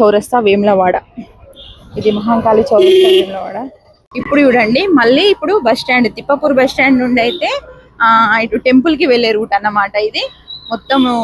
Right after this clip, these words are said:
బిల్డింగ్స్ అయితే అన్ని కూల్చేసిర్రు. రాజన్నకి రాజమార్గం వేయడానికి అయితే వీటన్నింటిని తీసేస్తుర్రు.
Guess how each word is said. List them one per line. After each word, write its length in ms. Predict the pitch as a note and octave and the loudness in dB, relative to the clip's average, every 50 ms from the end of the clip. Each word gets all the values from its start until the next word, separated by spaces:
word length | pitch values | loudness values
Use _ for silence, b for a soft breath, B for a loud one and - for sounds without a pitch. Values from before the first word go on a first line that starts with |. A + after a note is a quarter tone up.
| A3+ A3+ A3 G#3+ G#3 G#3 G#3 G#3 | -2 -4 -4 -2 -2 -2 -2 -2
బిల్డింగ్స్ 380 | A#3 A3+ A#3+ B3 C4 C4+ - B3 | -2 -2 0 2 2 0 2 0
అయితే 180 | B3 B3+ C4 | -2 -2 -2
అన్ని 280 | A#3 G#3+ A#3+ B3+ C#4+ D4+ | -2 -2 0 0 2 2
కూల్చేసిర్రు. 800 | C#4 C4 B3 C4 - C#4 A#3+ B3+ - B3+ G#3+ A3 B3 D#4+ A4 C5 b b b b _ _ - | 2 2 0 0 0 -2 -2 -2 0 -2 0 0 0 0 -2 -4 b b b b _ _ -2
రాజన్నకి 520 | A3+ A3 A3+ G#3+ B3+ C4 C4+ C4+ C4 C4+ | -2 0 0 0 2 2 2 2 0 0
రాజమార్గం 640 | C4+ A#3+ A3 G#3+ A#3 A#3+ B3+ B3 A#3+ A#3+ A3 B3+ A#3+ | 0 0 0 -2 -2 0 0 0 0 0 -2 -4 -2
వేయడానికి 420 | A3+ A3+ A3 A3 A3+ A3+ A#3 G#3+ | -2 -2 -2 -2 -2 -4 -4 -4
అయితే 240 | A3 G#3+ G#3+ B3 B3 | -4 -4 -2 0 -2
వీటన్నింటిని 680 | A#3+ A3+ G#3+ G3+ G3 G#3 G#3+ A3 A#3 A#3+ A#3+ B3 A3+ | -2 -2 -4 -8 -8 -8 -8 -6 -4 -4 -4 -4 -4
తీసేస్తుర్రు. 680 | G#3 G3+ G#3+ G#3 - G#3+ A#3 - - G#3+ G#3 - C4 F4 | -6 -8 -10 -8 -8 -8 -8 -2 -2 0 0 0 -2 -4